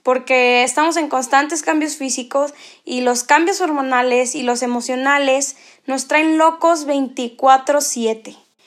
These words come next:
Pero bueno, en fin. Mi amor propio comenzó a decaer cuando yo entré a la secundaria. Cagadísimo, ¿no? Porque, pues, era una niña en ese entonces y, pues, no tenía ningún negocio de preocuparme por esas cosas,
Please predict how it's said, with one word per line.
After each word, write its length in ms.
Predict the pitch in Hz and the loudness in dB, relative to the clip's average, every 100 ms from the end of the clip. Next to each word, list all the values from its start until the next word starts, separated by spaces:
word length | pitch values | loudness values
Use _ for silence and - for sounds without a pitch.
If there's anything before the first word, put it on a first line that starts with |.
| _ _ - | _ _ 2
Pero 300 | 254 240 226 | 4 6 4
bueno, 300 | 208 196 - _ | 2 -2 -14 _
en 180 | - 240 | -6 -6
fin. 360 | 226 214 202 - _ _ - _ _ _ _ _ - | -6 -8 -10 -16 _ _ -20 _ _ _ _ _ -6
Mi 440 | 285 302 302 294 | -2 0 2 2
amor 360 | 294 311 349 349 | 4 4 2 4
propio 400 | 349 330 339 320 | 0 2 -4 -2
comenzó 320 | 294 269 262 | -2 -2 0
a 80 | 277 | 0
decaer 300 | 277 247 240 | 4 4 4
cuando 260 | 285 269 | 0 0
yo 60 | 254 | 0
entré 220 | 226 240 | 0 0
a 20 | |
la 120 | 247 269 | 0 0
secundaria. 720 | 269 - 220 202 180 180 196 _ _ _ - | -4 -8 -12 -10 -12 -14 -20 _ _ _ 2
Cagadísimo, 680 | 262 247 233 247 - 262 240 | 6 6 6 2 -2 -2 0
¿no? 180 | 247 247 | 0 -2
Porque, 420 | 240 - 240 220 | -6 -6 -6 -6
pues, 400 | 233 208 - - | -8 -10 -12 -6
era 160 | 233 247 | -2 0
una 140 | 269 | 0
niña 280 | 277 269 262 | 0 0 0
en 60 | 262 | -2
ese 120 | 262 | -4
entonces 680 | 247 247 240 233 254 277 - - - _ | -2 0 0 -2 -4 -4 -10 -20 -20 _
y, 400 | - 233 226 214 | -8 -6 -4 -6
pues, 100 | 226 | -4
no 140 | 240 240 | -4 -2
tenía 180 | 269 294 | -2 0
ningún 300 | 277 233 254 | 0 -2 -2
negocio 360 | 269 233 254 | 0 0 -2
de 60 | 254 | -6
preocuparme 400 | 262 214 226 233 | -8 -6 -6 -6
por 160 | 233 | -8
esas 220 | 226 233 233 | -8 -8 -8
cosas, 440 | 233 220 220 | -10 -8 -12